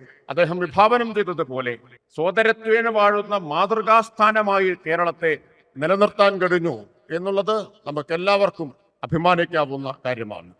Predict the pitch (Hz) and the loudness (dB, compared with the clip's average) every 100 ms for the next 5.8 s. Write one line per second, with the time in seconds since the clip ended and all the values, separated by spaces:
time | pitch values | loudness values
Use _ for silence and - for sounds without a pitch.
0 | _ 135 202 220 233 233 240 233 285 285 | _ -2 0 4 4 4 4 4 4 4
1 | 247 220 190 175 170 170 160 147 120 110 | 6 6 6 4 2 2 2 0 -6 -14
2 | _ _ 156 165 170 165 165 160 160 160 | _ _ -6 -2 0 0 2 2 2 -2
3 | - 147 131 110 98 _ 147 147 156 - | -4 -6 -6 -8 -16 _ -8 -8 -10 -16
4 | _ - _ 135 127 131 127 127 _ - | _ -20 _ -4 -2 -4 -8 -20 _ -2
5 | 170 185 185 165 151 139 110 98 | 0 2 0 -4 -6 -8 -8 -10